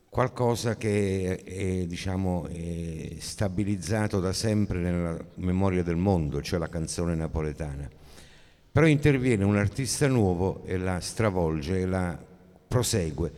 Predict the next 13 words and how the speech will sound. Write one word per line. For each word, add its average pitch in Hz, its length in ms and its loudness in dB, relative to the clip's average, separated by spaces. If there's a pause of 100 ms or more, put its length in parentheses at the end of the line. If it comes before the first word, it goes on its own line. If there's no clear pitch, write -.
(160)
e - 80 -6
soprattutto 120 760 2
fa 117 160 0
sì 101 260 -4
che 92 120 -4
diventi 87 400 0
materia 85 460 -2
viva. 73 420 -4
Tu 71 180 -8
prima 87 220 -2
citavi 78 420 -4
Musica 85 440 -2
Nova. 73 380 -2